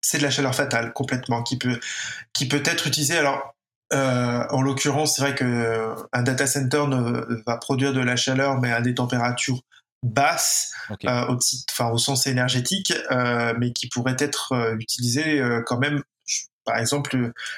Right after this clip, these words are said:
Speaker 1: si on collait un data center à côté d'un serriste, euh, qui est des cultures sous serre, euh, ça, ça marcherait assez bien.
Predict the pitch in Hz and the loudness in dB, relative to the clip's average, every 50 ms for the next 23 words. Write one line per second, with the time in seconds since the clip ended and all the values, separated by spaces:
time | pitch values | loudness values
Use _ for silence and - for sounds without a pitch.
0 | - - - - - - 175 151 127 143 170 165 170 170 165 156 151 147 147 143 | -12 -10 -4 -2 0 0 0 0 0 0 0 2 2 2 2 2 4 2 2 2
1 | 139 151 143 156 156 - - 151 147 131 151 160 151 139 131 123 143 135 127 143 | 2 2 2 2 2 2 2 0 0 2 2 2 2 2 2 0 0 0 2 2
2 | 143 139 131 123 123 - 135 127 123 - 202 - - - - 131 120 120 117 117 | 2 2 2 0 0 0 2 2 2 2 0 0 0 0 0 0 0 0 0 0
3 | 113 113 - - 123 117 120 120 120 - 143 127 - 135 123 - - - - - | -2 -2 -2 -2 0 0 0 0 0 0 0 0 0 0 0 0 0 0 0 0
4 | 143 156 185 185 147 135 120 117 117 113 110 110 113 113 110 - - - 135 120 | 2 0 2 0 0 0 0 0 0 0 0 -2 -2 -2 -2 -2 -2 -2 -2 -2
5 | - - 123 123 120 120 - - 143 139 135 - - 147 127 120 117 | -2 0 0 0 0 0 0 2 2 2 2 0 0 0 0 0 0